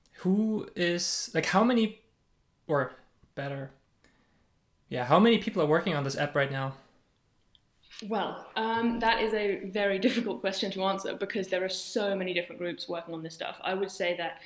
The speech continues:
Speaker 2: there are apps that have already been released. One of the first ones was the one that Singapore, uh, the Singaporean government supported,
Speaker 1: Mm-hmm.
Speaker 2: um, and, and helped develop.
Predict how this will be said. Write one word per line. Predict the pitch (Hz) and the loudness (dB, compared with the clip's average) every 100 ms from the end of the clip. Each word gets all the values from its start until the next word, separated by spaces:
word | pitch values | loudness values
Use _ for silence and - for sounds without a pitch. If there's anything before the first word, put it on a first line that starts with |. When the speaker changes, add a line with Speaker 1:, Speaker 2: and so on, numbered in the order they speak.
| - | -12
Speaker 2:
there | - 185 196 | -2 0 0
are | 196 | -2
apps | 208 202 | -4 -6
that | - | -8
have | 185 | -8
already | 185 185 180 | -6 -6 -6
been | 180 175 175 - | -6 -8 -8 -6
released. | 180 185 277 285 - | -4 -2 -2 -4 -8
One | 196 | -8
of | 196 | -8
the | 190 | -8
first | 196 190 196 | -6 -8 -8
ones | 190 185 | -10 -10
was | 185 | -12
the | 185 | -10
one | 185 180 180 | -8 -8 -8
that | 180 - | -10 -8
Singapore, | - 202 190 185 190 180 180 - _ | -6 -6 -6 -8 -6 -6 -6 -10 _
uh, | 190 180 175 | -8 -8 -8
the | 180 | -12
Singaporean | - 185 185 185 180 | -12 -12 -10 -8 -8
government | 175 190 220 233 | -10 -10 -8 -8
supported, | - 226 240 277 - - - | -8 -8 -6 -8 -10 -20 -12
Speaker 1:
Mm-hmm. | 131 135 151 - | -10 -10 -12 -10
Speaker 2:
um, | 190 190 185 185 185 - _ _ - - - - | -6 -4 -4 -4 -8 -12 _ _ -20 -20 -16 -8
and, | 196 190 185 185 180 185 185 180 - | -6 -4 -4 -4 -6 -8 -8 -10 -10
and | 190 190 190 | -8 -6 -6
helped | 190 185 - | -8 -10 -10
develop. | 185 190 220 269 - | -8 -6 -6 -10 -14